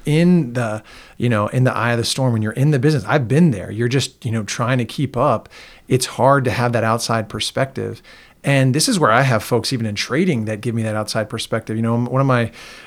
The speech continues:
um, the folks, uh, heroes in trading, Warren Buffett, you know, said, "When there's, you know, blood in the streets, buy real estate."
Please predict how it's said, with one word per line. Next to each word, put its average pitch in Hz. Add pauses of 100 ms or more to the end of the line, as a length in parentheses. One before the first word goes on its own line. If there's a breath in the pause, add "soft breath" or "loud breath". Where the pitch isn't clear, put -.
um, 101
the 135
folks, -
uh, 123
heroes 156
in 113
trading, 107
Warren 120
Buffett, 127
you 120
know, 113
said, 113
"When 123
there's, 117
you 127
know, 117
blood 123
in 151
the 139
streets, 117 (240 loud breath)
buy 117
real 104
estate." 98